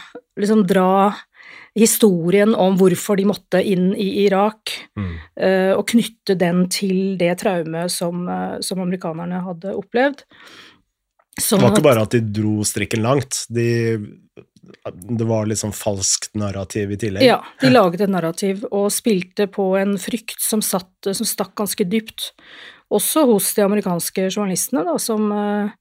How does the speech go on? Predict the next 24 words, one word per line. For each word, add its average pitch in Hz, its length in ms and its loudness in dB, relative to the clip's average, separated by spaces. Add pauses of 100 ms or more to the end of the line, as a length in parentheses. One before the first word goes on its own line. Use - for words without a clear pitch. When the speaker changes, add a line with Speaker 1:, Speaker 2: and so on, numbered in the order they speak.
(720)
Speaker 1:
som 262 220 4
hadde 190 240 4
problemer 180 640 0
med 175 240 0
å 170 760 -4
<laughs> - 140 -8
ivareta 196 840 2
sin 180 200 -4
kritiske 180 480 -6
sans, - 400 -6
rett 117 160 -6
og 220 80 -6
slett. - 340 -10
Speaker 2:
Mm. 107 220 -6 (800)
Ehm, 143 420 2
altså, 147 240 -4
nå 147 300 4
har 131 180 6
jo - 40 2
du 117 180 0
skrevet 101 380 -2
en 107 100 0
bok 98 280 -6
om 104 280 0